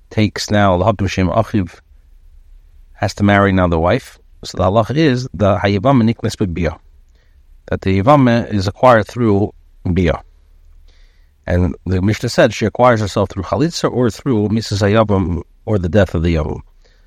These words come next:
So the Gemara says, "Bebia min alun." For where do we know that she can be acquired through bia? So Makra, the pasuk says, "Yavama yavi aleh lekacha lil isha."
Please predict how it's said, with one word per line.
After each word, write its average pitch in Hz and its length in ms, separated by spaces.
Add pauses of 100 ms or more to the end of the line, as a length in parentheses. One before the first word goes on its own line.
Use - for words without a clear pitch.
(200)
So - 80
the - 60
Gemara 107 200
says, 117 200
"Bebia 110 480
min 110 160
alun." 92 280
For - 120
where 110 100
do 139 80
we 117 120
know 131 280
that 117 440 (560)
she - 180
can 107 100
be 107 80
acquired 120 380
through 110 360
bia? 92 340 (840)
So - 140
Makra, 120 360
the 101 80
pasuk - 320
says, 113 460
"Yavama 123 720 (160)
yavi 120 340
aleh 101 480
lekacha 120 420
lil 110 180
isha." - 340